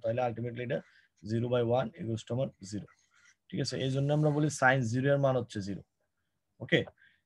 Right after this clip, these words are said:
এটা হচ্ছে আমাদের মূল বেসিক কারণ যে sin জিরোতে <clears throat> লম্ব আর অতিভুজ যখন একই উপরে সমপতিত হয়, তখন আসলে এদের মান হয়ে যায় জিরো। ওকে, আমাকে কি শোনা যাচ্ছে?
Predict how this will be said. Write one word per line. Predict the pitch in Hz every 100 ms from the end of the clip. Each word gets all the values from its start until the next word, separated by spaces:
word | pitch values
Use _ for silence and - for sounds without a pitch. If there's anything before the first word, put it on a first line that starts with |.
| _
এটা | 147 135
হচ্ছে | 139 -
আমাদের | 143 143 135
মূল | 143 147 117
বেসিক | 131 160 151 143
কারণ | 147 180 139
যে | 131 -
sin | 123 139 196 - _ - _ _ _ _ _ _ _ _ _ -
জিরোতে | - 113 147 165 160 156 180 - _ - - - -
<clears throat> | 190 170 113 127
লম্ব | 147 151
আর | 147 151
অতিভুজ | 147 151 147
যখন | 147 156
একই | 139 165 175 - -
উপরে | 156 147
সমপতিত | - 151 147 131 127
হয়, | 135 123
তখন | 131
আসলে | 127 127
এদের | 127 127 127
মান | 127
হয়ে | 123 143
যায় | - 110 117
জিরো। | 123 - - - - - -
ওকে, | 135 156 113 - - - - _ _ _ _ _ _ _ _ _ _
আমাকে | 131 143 160
কি | 156
শোনা | 165 170
যাচ্ছে? | 170 156